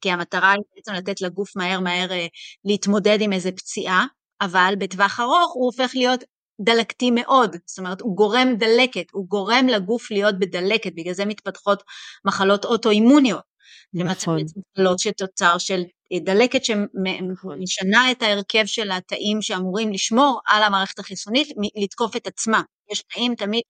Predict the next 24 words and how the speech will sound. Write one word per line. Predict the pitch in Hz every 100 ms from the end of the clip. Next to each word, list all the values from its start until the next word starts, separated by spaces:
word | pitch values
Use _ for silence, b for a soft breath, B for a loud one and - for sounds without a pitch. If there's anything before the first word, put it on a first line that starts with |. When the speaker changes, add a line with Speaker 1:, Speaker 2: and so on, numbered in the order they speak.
| _ _ _ _ 214
Speaker 1:
את | 190
העצמי. | 165 _ - 165 _ -
Speaker 2:
למשל | 165 160 - 190
פיברומיאלגיה, | 175 190 190 196 165 143 143 147 143 156
שזאת | - 139 156 -
עוד | 208 220
מגפה | 220 202 - 185
שמתחילה | 175 175 - - 180 165
לפרוץ | 170 - 160 160 -
פה | 156 151 165 220
בשנים | 143 147 143 165 160 170
האחרונות, | 165 - 156 147 139 156 _ b b b b b
הרבה | 147 139 160
פעמים | 208 220 220
מגלים | 190 190 233 311 302
שזה | 226 175
בעקבות | 170 180 - 190 202
איזושהי | 170 165 - 165 151 147
טראומה | 131 143 190 208 190 190
שהייתה, | 190 175 - 175 170 165 156 _ _ -
שלא | - 208
עובדה | 247 220 175
כמו | 196 214
שצריך, | 180 208 - 165 160 151 -